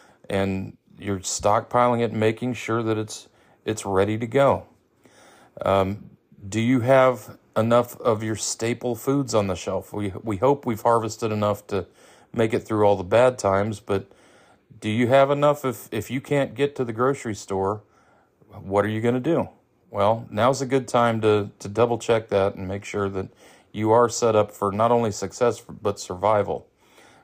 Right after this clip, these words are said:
We've seen some empty grocery shelves, and all it takes is three snowflakes around here, and people start panicking and clearing out the grocery. So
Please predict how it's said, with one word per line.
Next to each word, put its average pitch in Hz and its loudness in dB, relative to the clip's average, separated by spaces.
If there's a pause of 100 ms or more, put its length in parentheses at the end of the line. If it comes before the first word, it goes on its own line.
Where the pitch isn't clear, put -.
We've 101 -6
seen 135 0
some 113 -2
empty 123 -2
grocery 110 2
shelves, 104 2
and 98 -2
all 117 4
it 107 -4
takes 110 -4
is 98 -8
three 120 -8
snowflakes 104 -4
around 95 -4
here, 98 -4 (360)
and 90 -8
people 107 -2
start 101 2
panicking 104 0
and 87 -6
clearing 101 0
out 92 0
the 101 -10
grocery. 98 -4 (640)
So 98 2